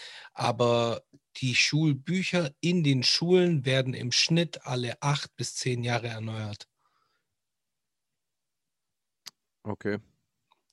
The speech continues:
Speaker 1: Genau.
Speaker 2: Interessant.
Speaker 1: Das, was ich rausgefunden hab.
Speaker 2: Ich,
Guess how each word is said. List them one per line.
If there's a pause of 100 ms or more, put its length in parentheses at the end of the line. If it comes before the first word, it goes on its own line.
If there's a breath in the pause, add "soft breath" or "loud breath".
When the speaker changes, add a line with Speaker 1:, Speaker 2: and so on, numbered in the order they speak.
Speaker 1:
Genau. (100)
Speaker 2:
Interessant.
Speaker 1:
Das,
was
ich
rausgefunden
hab. (880 soft breath)
Speaker 2:
Ich,